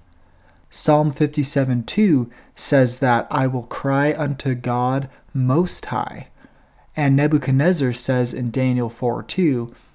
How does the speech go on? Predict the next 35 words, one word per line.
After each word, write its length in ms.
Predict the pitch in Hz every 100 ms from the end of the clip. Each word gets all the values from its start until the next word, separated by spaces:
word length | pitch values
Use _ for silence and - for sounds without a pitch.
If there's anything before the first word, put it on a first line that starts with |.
| _
that, 500 | 135 135 123 120 - _
"I 120 | 135
thought 380 | 123 - 151 175
it 260 | 143 143 127
good 440 | 139 160 190 -
to 140 | - 147
declare 520 | 135 - 135 139 151
the 120 | 135
signs 640 | - - 131 135 160 170 165
and 240 | 143 123
wonders 640 | 135 156 135 117 113 110 - - _
that 320 | 131 135 131 135
the 120 | 127
Most 580 | 123 123 160 196 - -
High 380 | 139 120 113
God 580 | 110 120 113 107 110 110 - _
has 280 | - 143 131
worked 300 | 123 120 113
for 200 | - -
me." 420 | 110 117 110 107 - _ _ _ _ _ _ _ _ _
So 280 | - 156
here 260 | 135 - 147
we 140 | 139
see 300 | 127 - 170
this 280 | 147 139 -
language 500 | 127 151 139 123 113
of 180 | 131 110
Yahweh 840 | 113 117 120 156 143 113 101 107 107 -
being 240 | 127 123
referred 500 | 113 110 - 123 117
to 240 | - 120 113
as 380 | 120 110 110 -
the 260 | - 117
Most 760 | 113 110 113 127 123 117 - -
High, 600 | - - 117 110 -